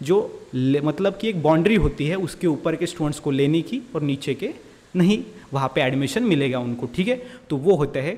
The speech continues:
कट ऑफ मार्क्स और ये डिपेंड करता है कि कितने स्टूडेंट्स ने वहाँ पे अप्लाई किया है, वो स्टूडेंट्स को कितने मार्क्स है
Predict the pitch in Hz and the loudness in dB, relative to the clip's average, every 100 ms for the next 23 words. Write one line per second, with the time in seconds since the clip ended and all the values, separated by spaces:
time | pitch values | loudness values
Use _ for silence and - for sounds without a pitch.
0 | - 151 151 170 175 185 - - - 139 | -6 -6 0 0 2 0 0 -10 -6 -2
1 | 156 143 - 175 175 143 131 139 131 175 | 0 -2 -2 -4 -2 -4 -4 -4 -4 -6
2 | - - - 202 - - - - 156 233 | -8 -20 -8 -8 -8 -20 -10 -8 0 2
3 | 240 - 165 151 - 143 156 - - - | 0 0 0 0 -2 -6 -6 -14 -20 -6
4 | 139 143 151 117 147 160 156 160 151 185 | -6 0 0 0 0 0 0 -2 0 -2
5 | 185 175 180 165 156 - 220 180 214 190 | 0 -2 -2 -2 -2 -2 -4 0 2 2
6 | 151 131 - 170 185 | 2 0 -2 -6 -6